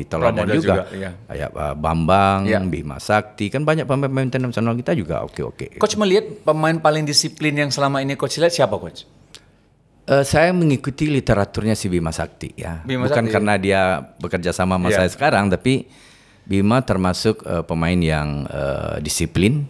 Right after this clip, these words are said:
Speaker 2: Mm-mm.
Speaker 1: Dan akibatnya sampai umur empat puluh ya,
Speaker 2: Mm-mm.
Speaker 1: eh, dampaknya dia bisa masih bermain.
Speaker 2: Oh,
Speaker 1: Jadi
Speaker 2: oke.
Speaker 1: memang, eh, sama kayak Ronaldo,
Speaker 2: Mm-mm.
Speaker 1: ya kan? Eh, eh, jadi dia
Speaker 2: Ah.
Speaker 1: disiplin. Ya,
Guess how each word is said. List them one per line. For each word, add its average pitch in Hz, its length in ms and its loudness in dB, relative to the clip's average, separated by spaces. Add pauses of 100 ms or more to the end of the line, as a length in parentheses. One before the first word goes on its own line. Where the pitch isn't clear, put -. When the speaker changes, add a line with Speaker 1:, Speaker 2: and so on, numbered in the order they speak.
Speaker 2:
Mm-mm. 127 480 -6 (200)
Speaker 1:
Dan 76 220 2 (420)
akibatnya 80 640 0
sampai 82 320 2
umur 82 160 0
empat 82 240 -4
puluh 107 320 6
ya, 98 240 0
Speaker 2:
Mm-mm. 143 320 -6 (400)
Speaker 1:
eh, 76 400 -4
dampaknya 76 500 0
dia 98 140 4
bisa 78 240 -2
masih 76 240 -6
bermain. 76 480 -6 (240)
Speaker 2:
Oh, 95 800 -2
Speaker 1:
Jadi 87 240 0
Speaker 2:
oke. 90 80 0
Speaker 1:
memang, 92 320 0
eh, - 80 -4
sama 107 320 2
kayak 92 320 0
Ronaldo, 90 640 0 (160)
Speaker 2:
Mm-mm. 120 320 -6
Speaker 1:
ya 82 160 0
kan? 76 240 0
Eh, - 100 -12
eh, 80 280 -8 (180)
jadi 85 200 2 (540)
dia 85 140 0
Speaker 2:
Ah. 78 80 2
Speaker 1:
disiplin. 76 480 -2
Ya, 123 180 -2